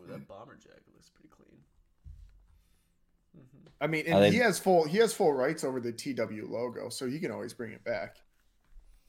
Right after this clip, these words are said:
Speaker 1: That'd be sweet.
Speaker 3: Hmm.
Speaker 1: Mm. I'll get it, and I'll wear red every Sunday.
Speaker 2: Yep.
Speaker 1: <laughs> He's back.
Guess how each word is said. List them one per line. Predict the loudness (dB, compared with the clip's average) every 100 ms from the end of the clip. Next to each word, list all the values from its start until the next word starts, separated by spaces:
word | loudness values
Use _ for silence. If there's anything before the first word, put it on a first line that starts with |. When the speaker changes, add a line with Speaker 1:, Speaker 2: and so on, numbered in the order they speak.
| _ _ _ _ _ -18 -16 -14 -14 -16 -20 -20 -20 _ _ _ _ _ _ _
Speaker 1:
That'd | -20 -20
be |
sweet. | -20 -20 -20 -20 -20 -20 -20 _ _ _ _ _ _ _ _ _ _ _ -20 _ _ _ _ _ _ _ _ _ _ _ _ _ _ _ -10
Speaker 3:
Hmm. |
Speaker 1:
Mm. | -10 -10 -20 -20 -20 -20 -16
I'll |
get | -14 -14
it, | -14 -14
and | -12
I'll | -10
wear | -10 -12 -14
red | -12 -12 -12
every | -14
Sunday. | -14 -14 -14 -16 -18 -20 -20 _ _ _
Speaker 2:
Yep. | -4 -4 -8 _ _ _ -10
Speaker 1:
<laughs> | -8 -8 -10 -10 -12 -14 -20 -20 _ _ _ -20 -20 -20 -20 -20 _ _ _ _ _ _
He's | -10 -6
back. | -2 -4 -4